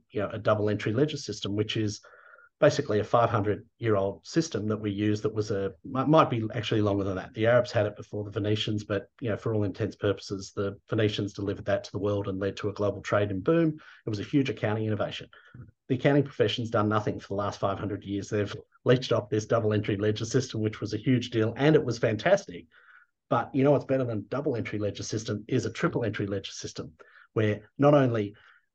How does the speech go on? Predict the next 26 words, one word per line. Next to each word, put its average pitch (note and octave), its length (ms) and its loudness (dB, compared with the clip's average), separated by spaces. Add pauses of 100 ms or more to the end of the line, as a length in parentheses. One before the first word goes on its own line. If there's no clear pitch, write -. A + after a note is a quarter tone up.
(120)
each D3 220 4
participant A#2 560 0
in A2+ 80 -2
the G#2+ 60 0
transaction A#2 720 0
can G#2+ 160 0
see, G#2+ 300 2
but G2+ 200 -4 (120)
every C3 280 6
participant A2+ 600 -4
in A#2 100 0
the G2 80 -2
network A2+ 460 -4
can A2 140 -4
see. G2+ 360 -4 (340)
And C3 120 4
this B2+ 160 2
is B2 120 0
a G#2 60 -4
huge C#3 520 4
accounting A2+ 380 -2
innovation G#2 680 -2
because A2+ 560 0
it A#2 240 -4
leads C3 380 0
to G#2+ 340 2